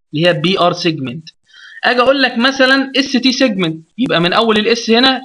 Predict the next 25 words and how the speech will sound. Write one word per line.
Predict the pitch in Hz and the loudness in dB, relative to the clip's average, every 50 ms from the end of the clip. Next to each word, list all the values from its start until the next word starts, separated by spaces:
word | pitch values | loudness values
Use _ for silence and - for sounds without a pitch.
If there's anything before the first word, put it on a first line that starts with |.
| - | -4
لغايه | 156 147 147 160 170 196 202 190 190 | -4 -4 0 2 2 2 2 0 -2
التي | 175 160 170 165 185 175 151 131 - - _ _ _ _ _ _ | -6 -6 -4 -2 0 0 0 -2 -4 -10 _ _ _ _ _ _
دي | 170 247 269 180 165 | -2 -2 -2 0 -2
اس | - - | -6 -6
تي. | 165 165 143 139 - - - - | -4 -4 -4 -6 -6 -12 -2 0
اقول | 175 233 247 | 2 2 2
لك | 247 240 | 0 -2
كيو | 240 - - 240 254 262 | -4 -4 -2 0 0 0
تي | 254 254 247 - - 226 | 0 0 0 0 0 0
انترفال | 226 220 233 214 196 202 226 226 208 160 - 147 | 0 0 0 0 2 2 2 2 2 0 -2 -2
من | 151 156 | -2 0
اول | 175 208 214 208 196 | 0 2 2 0 0
الكيو | 185 185 - 185 196 214 254 254 220 | -2 -4 -2 -2 0 2 2 2 2
هنا | 220 247 269 285 277 285 - _ _ _ | 2 2 0 0 -4 -6 -12 _ _ _
لغايه | 151 147 151 196 214 214 - - - | -2 -2 0 0 -2 -4 -4 -2 -2
اخر | 240 240 240 - 214 190 | 0 0 0 0 0 0
التي | 185 190 - 208 202 185 151 - - - _ _ _ - - | 0 -2 -2 -2 -2 -2 -2 -4 -8 -14 _ _ _ -8 -8
انترفال | 156 175 170 170 165 208 220 | -2 0 0 0 0 0 0
يعني | 214 190 190 180 | 0 0 0 -2
مسافه | 175 160 214 208 214 | -2 -2 -2 -4 -2
زمنيه، | 185 180 180 180 180 185 175 156 - | -2 -2 -2 0 0 0 0 0 -2
الزمن | 147 151 147 147 196 214 214 196 | -2 -4 -2 -2 -2 0 0 0
هنا | 196 202 208 208 | 2 2 2 2
قد | 151 165 160 160 | 0 0 -2 0
ايه؟ | 165 175 180 170 165 170 | 2 2 2 2 0 -4